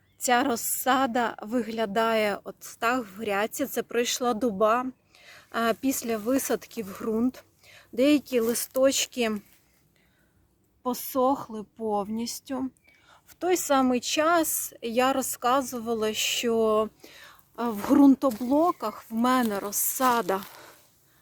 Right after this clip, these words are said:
менша, і показувала ґрунтоблоки. Але розсада, вирощена в ґрунтоблоках,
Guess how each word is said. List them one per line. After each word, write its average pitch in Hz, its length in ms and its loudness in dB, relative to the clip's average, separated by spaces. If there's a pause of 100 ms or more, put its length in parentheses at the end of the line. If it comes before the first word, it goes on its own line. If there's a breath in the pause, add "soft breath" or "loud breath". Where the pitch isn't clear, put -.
(460 soft breath)
менша, 226 840 0
і 269 80 0
показувала 262 800 0
ґрунтоблоки. 226 920 -2 (840 soft breath)
Але 277 580 4 (380)
розсада, 247 600 0
вирощена 240 640 -4
в 196 60 -10
ґрунтоблоках, 247 1160 0